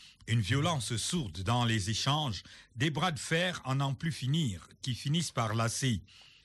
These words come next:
Cameroun-Cap-Vert, c'est pourtant dans une semaine quasiment. Les Lions génèrent les passions, c'est vrai. Mais plutôt que de s'exciter sur des partages dans les réseaux sociaux, place au jeu, est-on en droit de dire.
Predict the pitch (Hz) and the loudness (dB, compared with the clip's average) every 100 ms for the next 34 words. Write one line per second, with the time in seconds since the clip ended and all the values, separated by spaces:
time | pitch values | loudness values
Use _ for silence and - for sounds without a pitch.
0 | _ - 113 107 127 117 120 95 98 143 | _ 0 2 2 2 2 -2 0 0 2
1 | 165 - - - 143 156 135 196 190 139 | 0 -4 -10 -4 -4 -2 -4 0 2 2
2 | 131 117 151 - 127 151 120 117 104 101 | 0 0 0 0 0 2 0 0 0 2
3 | 127 110 - _ _ _ _ 101 120 127 | 2 0 -4 _ _ _ _ 0 2 4
4 | 135 113 123 131 117 110 127 117 - 131 | 2 2 2 2 2 0 0 0 0 0
5 | - 110 104 131 92 - - _ _ 131 | 0 0 2 0 -2 -10 -20 _ _ -2
6 | 208 254 262 233 180 196 170 - 175 - | 0 0 0 0 0 0 0 0 -2 -2
7 | 180 165 214 - 127 131 - 139 - 180 | -4 -2 -2 -2 -2 -2 0 -2 0 0
8 | 120 113 123 120 113 120 131 117 117 - | 2 0 2 2 2 0 0 -2 -2 0
9 | 151 175 - - - _ 160 196 - 156 | 0 0 -4 -18 -20 _ 0 2 2 0
10 | 135 151 143 110 - - - 120 127 120 | 2 2 0 -2 -10 -10 -6 -2 0 0
11 | 117 131 123 110 95 135 101 76 - | 0 0 0 0 0 -2 -2 -4 -14